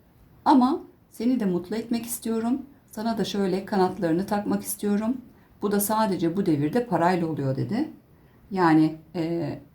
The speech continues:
aşk karın doyurmuyor. Bir şeylerin de olması gerek. "Bunun için de ben varım. Ben çalışacağım, kazanacağım, ben yapacağım. Sen beni beklersen her şey güzele doğru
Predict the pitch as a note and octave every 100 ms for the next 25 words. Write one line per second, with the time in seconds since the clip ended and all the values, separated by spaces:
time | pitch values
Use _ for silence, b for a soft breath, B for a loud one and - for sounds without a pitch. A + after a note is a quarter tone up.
0 | _ _ _ - G3 - - - E3+ D#3+
1 | D#3 E3 A3 B3 B3 C4 E4+ - _ _
2 | _ _ - - F#3+ F3 D#3+ D4 D4+ G3
3 | F#3+ D3 C#3 C4 - - - A3 G3+ -
4 | E3 C3+ C#3+ F3+ A3+ B3+ C#4 - - -
5 | _ _ F#3 G#3 A3+ F3+ E3+ - E3 G3
6 | A#3+ - F3 E3+ E3 F3+ G3 B3 F#3+ F#3+
7 | F#3 F3+ D#3 F#3 B3 - - _ _ -
8 | G3+ F#3+ E3+ F3 G3+ A#3+ A#3 A#3 C4+ D4+
9 | - B B B B - A#3+ - G3+ G3
10 | F3+ F3+ F3 E3 D#3+ G3 B3+